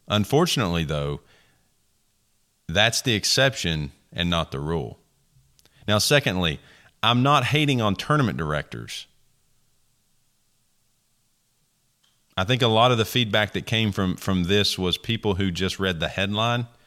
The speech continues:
and so they assumed I meant, "Well, tournament directors who are hosting weekend tournaments are ruining youth player development." No. It's not tournaments, uh,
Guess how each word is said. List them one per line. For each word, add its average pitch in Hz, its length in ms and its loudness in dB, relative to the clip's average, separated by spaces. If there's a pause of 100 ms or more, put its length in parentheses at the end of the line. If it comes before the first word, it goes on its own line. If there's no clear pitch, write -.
(420)
and 92 140 -2
so 107 120 2
they 101 260 2
assumed 120 720 0
I 101 140 2
meant, 95 240 0
"Well, 92 180 0
tournament 127 360 -2
directors 107 440 0
who 98 100 0
are 92 100 2
hosting 98 400 0
weekend 95 360 -2
tournaments 90 580 -4 (300)
are 98 160 0
ruining 101 560 0
youth 101 420 -2 (240)
player 90 400 0 (100)
development." 82 500 -6 (300)
No. 85 360 -4 (1300)
It's - 220 -2
not 113 380 0
tournaments, 120 500 0 (500)
uh, 87 260 -2